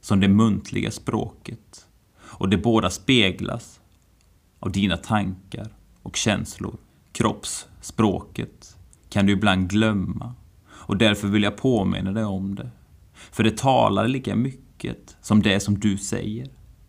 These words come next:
Ibland, när orden inte räcker till, så använder du kroppsspråket.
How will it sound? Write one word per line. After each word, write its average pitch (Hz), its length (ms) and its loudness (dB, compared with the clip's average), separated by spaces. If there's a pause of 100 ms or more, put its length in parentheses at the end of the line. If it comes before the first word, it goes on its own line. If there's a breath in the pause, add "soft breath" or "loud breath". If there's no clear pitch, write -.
(320 loud breath)
Ibland, 104 720 2 (180)
när 104 240 0
orden 104 400 2
inte 110 320 2
räcker 95 260 -6
till, - 460 -6 (600)
så - 160 -4
använder 95 720 2
du 104 280 -6
kroppsspråket. - 1300 -8